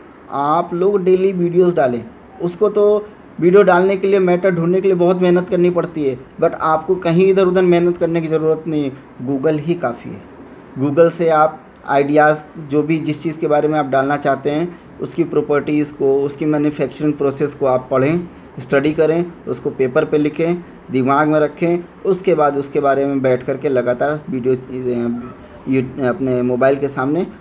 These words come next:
बोलते चले जाएं, उसे रिकॉर्ड कर लें और उसी को चैनल पे डाल दें।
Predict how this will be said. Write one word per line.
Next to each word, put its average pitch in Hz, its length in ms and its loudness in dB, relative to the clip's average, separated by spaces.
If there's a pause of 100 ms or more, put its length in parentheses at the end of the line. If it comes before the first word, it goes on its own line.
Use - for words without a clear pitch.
(140)
बोलते 165 300 2
चले 131 260 -2
जाएं, 151 180 -2
उसे 170 180 -4
रिकॉर्ड 139 340 0
कर 127 180 -4
लें 165 220 -2 (240)
और 165 160 2
उसी 185 340 0
को 180 360 -2 (420)
चैनल 143 240 0
पे 156 220 -2 (340)
डाल 98 280 -4
दें। 104 160 -10